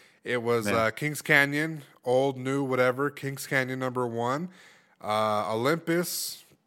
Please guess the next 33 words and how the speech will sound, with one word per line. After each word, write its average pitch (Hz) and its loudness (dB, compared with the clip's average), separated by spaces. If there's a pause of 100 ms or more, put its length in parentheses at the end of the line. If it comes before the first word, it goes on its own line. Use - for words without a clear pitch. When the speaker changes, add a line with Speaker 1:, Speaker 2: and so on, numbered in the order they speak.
(160)
Speaker 1:
uh, 117 0
two, 202 0
and 120 -6
then 120 -2
World's 131 4
Edge 127 4
would 117 -6
be 113 -6
three. 160 -4 (500)
Now 208 4
I 180 6
do 165 0
have, 160 6
uh, 120 2
Storm 175 2
Point 143 0
being 123 -2
two, 127 0 (160)
and 127 -8
then 131 0
I 135 2
have 131 0
Olympus 127 -2
being 110 -4
three, 110 -4
and 104 -6
then 107 -4
obviously 110 0
World's 107 -2
Edge 110 -2
would 104 -8
be 101 -6
fourth, 107 0